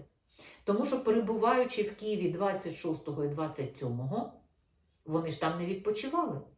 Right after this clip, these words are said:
а виконували завдання, а, Служби безпеки України.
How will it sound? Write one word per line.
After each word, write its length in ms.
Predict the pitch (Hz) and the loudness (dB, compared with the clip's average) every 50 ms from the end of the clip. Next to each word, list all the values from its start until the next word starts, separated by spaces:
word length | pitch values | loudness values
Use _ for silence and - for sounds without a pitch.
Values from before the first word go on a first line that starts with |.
| _ _ _ _ _ - - - | _ _ _ _ _ -20 -10 -4
а 120 | - 185 185 | 0 4 4
виконували 680 | 190 233 220 - 247 240 226 208 185 165 170 165 160 | 4 4 4 2 2 2 2 2 2 2 2 2 2
завдання, 840 | 156 165 160 156 147 - 151 147 147 147 160 190 247 302 349 - - - - - _ _ _ _ _ - | 2 2 0 0 0 2 2 2 2 2 2 2 2 2 2 0 -4 -8 -16 -20 _ _ _ _ _ -6
а, 340 | 185 185 185 180 175 175 - - - - _ _ _ _ _ _ _ _ | -2 0 2 2 2 0 -2 -6 -16 -20 _ _ _ _ _ _ _ _
Служби 520 | - - - 226 254 254 - - 175 - 180 | -14 -4 0 0 2 2 0 0 0 0 2
безпеки 560 | 185 202 196 - - 202 185 - - 165 156 | 2 0 0 0 2 2 2 2 2 0 -2
України. 680 | - 165 156 170 165 170 180 233 294 320 330 320 311 | -2 -4 -4 0 2 4 4 4 2 2 0 0 -2